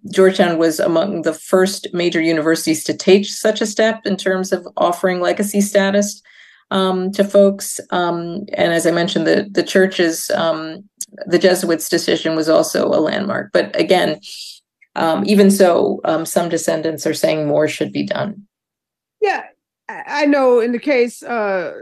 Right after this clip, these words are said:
Speaker 2: Doctor Schimmerhorn, with respect to Harvard, I, I was pretty disappointed when I learned that uh, Harvard's efforts. They were gonna put aside a hundred million dollars. There were gonna be some projects, uh, done.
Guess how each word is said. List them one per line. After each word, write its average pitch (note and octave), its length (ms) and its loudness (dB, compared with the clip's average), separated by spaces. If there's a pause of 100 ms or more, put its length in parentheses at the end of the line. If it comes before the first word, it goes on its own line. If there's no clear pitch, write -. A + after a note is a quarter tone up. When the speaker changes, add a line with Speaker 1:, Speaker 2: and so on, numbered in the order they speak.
(340)
Speaker 2:
Doctor A#3 360 -8
Schimmerhorn, A3 560 -4
with A3+ 180 -4
respect G#3+ 400 -6
to F#3+ 140 -6
Harvard, A3+ 760 -2
I, F#3 200 -6
I G3+ 160 -4
was D#4+ 220 -4 (120)
pretty A3 260 -2
disappointed G3 720 -6
when G3 140 -6
I G3 140 -2
learned G#3 580 -2
that F#3 280 -2 (420)
uh, F3+ 160 -4
Harvard's G#3 1080 -2
efforts. B3 720 2
They G3 120 -2
were G3+ 80 -2
gonna G3+ 160 -2
put A3 220 -8
aside G3 360 -4
a F3+ 60 -4
hundred G3 280 -2
million G3 340 0
dollars. G3 540 0
There F3+ 100 -6
were E3+ 60 -10
gonna F3+ 140 -6
be F#3 120 -10
some F#3 200 -16
projects, F#3+ 720 -4 (500)
uh, F#3+ 420 0 (220)
done. A3+ 720 -2